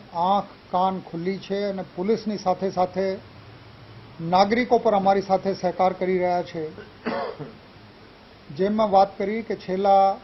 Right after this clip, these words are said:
પાંચથી છ દિવસમાં લગભગ બ્યાસી લાખના મુદ્દામાલ પ્રોહિબિશનના કેસોમાં પકડાયા છે. આ તમામ માહિતી અમે, અમારા સોર્સિસ, અમારા બાતમીદારો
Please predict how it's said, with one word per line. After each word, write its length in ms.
પાંચથી 400
છ 100
દિવસમાં 520
લગભગ 320
બ્યાસી 400
લાખના 400
મુદ્દામાલ 560
પ્રોહિબિશનના 640
કેસોમાં 460
પકડાયા 400
છે. 200
આ 80
તમામ 400
માહિતી 460
અમે, 200
અમારા 560
સોર્સિસ, 460
અમારા 260
બાતમીદારો 680